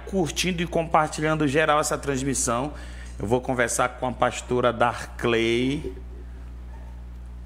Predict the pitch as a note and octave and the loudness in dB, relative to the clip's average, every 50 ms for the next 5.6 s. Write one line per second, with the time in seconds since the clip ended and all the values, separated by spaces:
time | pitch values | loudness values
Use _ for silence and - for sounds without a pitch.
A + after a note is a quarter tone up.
0 | - - A#2+ A#2+ - - - C#3+ B2 B2 B2 B2+ A#2+ - - - - - C3 B2+ | 0 4 4 4 4 4 2 2 2 4 4 2 2 2 -4 -8 -2 2 4 4
1 | B2+ C3+ C3+ C3+ B2+ B2 B2+ C3 C#3 C3+ - C#3+ C3+ B2 B2 A#2+ A#2 A#2 A#2 A#2 | 6 6 6 4 4 4 4 4 4 4 2 0 -2 -2 2 4 4 4 4 2
2 | A#2 A#2 B2+ E3 F#3+ - - D3 - - C#3 B2+ B2+ B2 B2 A#2+ A#2+ A#2+ A#2 - | 0 2 4 4 4 2 0 -2 -2 -2 0 0 4 4 4 4 4 0 -2 -2
3 | C#3 F3+ D3 B2+ B2+ C3+ D3 D#3 D3 D3 E3+ F#3 - - - - - - - - | 0 2 4 4 4 4 4 2 2 0 -2 -2 -4 -6 -12 -12 -14 -14 -14 -14
4 | - - - - F3+ F#3 F#3+ G#3 G3 F3+ F#3+ F#3+ - F#3+ F3 G3 G3 G3+ G#3+ A#3 | -14 -12 -2 2 4 4 6 4 4 4 2 0 0 0 0 2 2 2 2 0
5 | A3 - - A3 F#3 F#3 F#3+ F3+ C3+ A2+ - - | 2 2 4 4 4 4 4 2 0 -2 -2 -8